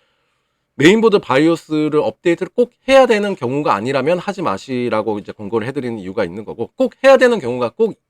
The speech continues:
있을, 있-, 있죠. 그게 어느, 어느 때냐 그러면은, 뭐, 씨피유를 내가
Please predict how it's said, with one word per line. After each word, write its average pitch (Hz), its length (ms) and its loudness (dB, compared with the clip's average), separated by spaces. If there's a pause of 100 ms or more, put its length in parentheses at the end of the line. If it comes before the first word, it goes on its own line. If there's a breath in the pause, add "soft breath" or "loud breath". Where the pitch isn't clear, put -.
(220)
있을, 202 300 -8 (260)
있-, 208 440 -8
있죠. 156 460 2
그게 139 180 -2
어느, 120 180 2 (100)
어느 123 240 -4
때냐 117 340 -2
그러면은, 107 380 -8
뭐, 90 140 -14
씨피유를 180 600 -6
내가 98 200 -6